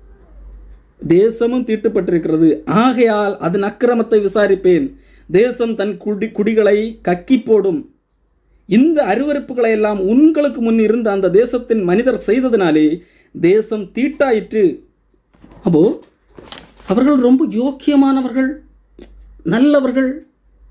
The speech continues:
ஆகவே ஆண்டவர் அன்பு காட்டாமல் விட்டுவிட்டார். கொடூரமான கடவுள். அப்படி அல்ல,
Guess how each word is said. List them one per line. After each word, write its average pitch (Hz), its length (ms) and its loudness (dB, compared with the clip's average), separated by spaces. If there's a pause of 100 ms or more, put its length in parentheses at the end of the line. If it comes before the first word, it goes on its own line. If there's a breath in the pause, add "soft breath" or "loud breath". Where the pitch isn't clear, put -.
(260)
ஆகவே 208 280 0
ஆண்டவர் 208 300 0
அன்பு 214 260 2
காட்டாமல் 214 400 0
விட்டுவிட்டார். 196 540 0 (580)
கொடூரமான 233 560 0
கடவுள். 202 340 -2 (360)
அப்படி 226 240 -2
அல்ல, 233 160 0